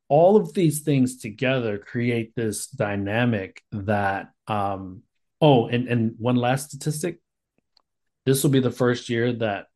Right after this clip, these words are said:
the foreign brands collectively, added all together, are still outsold by the Chinese domestic brands in the China market. So all these things happening at once. And, um,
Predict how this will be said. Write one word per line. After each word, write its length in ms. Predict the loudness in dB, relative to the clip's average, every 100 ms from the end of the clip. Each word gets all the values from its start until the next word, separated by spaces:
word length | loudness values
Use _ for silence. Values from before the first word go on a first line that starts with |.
| _ _ -8
the 100 | -8
foreign 420 | -2 0 4 4
brands 480 | 4 2 2 2 0
collectively, 880 | -4 -4 -4 -4 -6 -4 -2 -2 -6 _ -8
added 260 | -4 -2
all 140 | -2 -2
together, 640 | -4 -4 -2 0 -4 -4 _ _ _
are 100 | -8
still 300 | -8 -2 0
outsold 600 | 2 0 -2 -4 -2 -2 -4
by 140 | -6
the 100 | -6
Chinese 380 | -6 -4 -4 -6
domestic 500 | -8 -8 -8 -14 -18
brands 460 | -18 -18 -20 -20 _ _ _
in 100 | -4 -4
the 80 |
China 280 | -4 -8 -10
market. 440 | -10 -12 -14 -20 _ _ _ _ _ _ _ _
So 120 | -20 _
all 220 | 4 6
these 180 | 6 2
things 220 | 0 -4
happening 380 | -4 -6 -6 -10
at 160 | -12 -14
once. 420 | -16 -16 -20 -20 _ -20 -20 -20 _ -6
And, 420 | 0 2 2 2 0
um, 520 | 0 -2 -6 -12